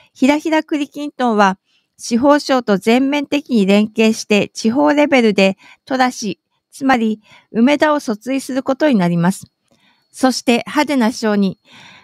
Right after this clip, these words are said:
彼女が言うところの面白い誰かを雇ったとしたら、この恐ろしい訴訟が起こるずっと前から、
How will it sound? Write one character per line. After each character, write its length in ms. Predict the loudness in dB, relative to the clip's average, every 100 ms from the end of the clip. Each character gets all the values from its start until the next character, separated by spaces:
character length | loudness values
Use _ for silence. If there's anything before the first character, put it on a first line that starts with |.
| -12
彼 280 | -6 -4 0
女 160 | 2
が 240 | 2 0 -4
言 160 | -8 -8
う 40 |
と 140 | -6 -6
こ 120 | -4
ろ 120 | -2
の 220 | 0 0 2
面 260 | 4 4
白 320 | 2 0 2
い 180 | 2 0 _ _ _ _ _
誰 240 | -2 0 2
か 160 | 2
を 80 | 2
雇 300 | 0 -2 -2
っ 40 |
た 180 | -4 -4
と 120 | -4
し 140 | -6 0
た 120 | 0
ら、 200 | 0 -2 _ _ _ _
こ 160 | -2 2
の 240 | 2 2
恐 240 | -2 0 0
ろ 140 | 0
し 240 | -2 -4 -2
い 40 |
訴 420 | -2 -4 -2 0
訟 40 | 2
が 160 | 2 0
起 40 |
こ 140 | -2 -6
る 100 | -6
ず 180 | -8
っ 20 | -12
と 200 | -8 -4
前 220 | -2 -2
か 160 | 0
ら、 180 | 0 -2